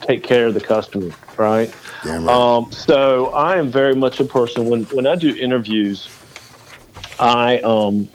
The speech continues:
Speaker 1: I'll ask you, you know, "Look, do you have any," I'm gonna run a background check on you 'cause I have to, right? 'Cause we're in schools, we're in
Speaker 2: Yeah.
Speaker 1: colleges, we're in all kinds of places. But, uh, at first I say, you know, first, I'm a second chance employer, all right?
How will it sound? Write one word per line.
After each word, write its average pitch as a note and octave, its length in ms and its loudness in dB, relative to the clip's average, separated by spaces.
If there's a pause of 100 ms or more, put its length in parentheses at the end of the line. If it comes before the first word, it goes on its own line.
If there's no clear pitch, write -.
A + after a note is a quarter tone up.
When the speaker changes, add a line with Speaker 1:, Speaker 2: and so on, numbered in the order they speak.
(100)
Speaker 1:
I'll A#2+ 200 4
ask E3 320 -2
you, G#2 120 0
you A2 80 2
know, A2 160 2
"Look, A2+ 500 0
do G#2+ 100 -2
you A#2 160 2
have A#2 240 2
any," B2 180 0
I'm C3+ 120 2
gonna D3+ 160 4
run D3+ 140 2
a D3 40 0
background D3+ 460 -2
check B2 220 -2
on B2+ 100 -4
you C3 60 -6
'cause E3 140 -8
I D#3+ 80 -2
have D#3 260 -2
to, G2+ 180 -4
right? A#2+ 220 0 (240)
'Cause D3+ 160 -2
we're D3+ 120 4
in A#2+ 80 0
schools, C#3+ 840 2 (280)
we're B2 120 4
in A#2 100 -2
Speaker 2:
Yeah. F#2+ 60 2
Speaker 1:
colleges, B2+ 680 0
we're B2+ 120 2
in A#2+ 80 0
all C3+ 160 2
kinds B2+ 280 0
of G#2+ 100 -2
places. A#2 440 -2 (380)
But, C3 280 2
uh, B2+ 260 2
at B2+ 100 -2
first F3+ 200 2
I E3+ 40 2
say, C3+ 400 0 (240)
you C3 120 0
know, A2 140 -2 (380)
first, G3 340 0
I'm E3 140 -2
a D3 60 -4
second C#3+ 340 -2
chance C3 300 -4
employer, A#2+ 520 0 (140)
all A2+ 60 0
right? A#2+ 280 0